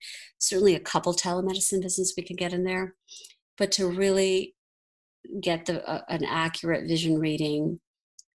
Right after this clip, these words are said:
get a pressure response, you know, me-, a pressure reading,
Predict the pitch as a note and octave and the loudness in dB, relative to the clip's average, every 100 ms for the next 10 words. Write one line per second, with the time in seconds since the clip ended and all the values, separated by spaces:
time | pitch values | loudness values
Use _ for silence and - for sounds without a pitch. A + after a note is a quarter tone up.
0 | - F3 E3+ E3+ - D#3 - E3+ E3 E3 | -4 0 0 -2 0 0 0 -2 -2 0
1 | - - D3+ D3 D3 - F#3 C#3 C#3+ - | 0 0 0 2 0 2 2 2 -2 -8
2 | - F3+ E3 - E3 - G#3 - E3 D#3+ | -2 2 2 0 -6 -2 0 2 2 2
3 | D#3 D3+ E3+ | 0 -2 -2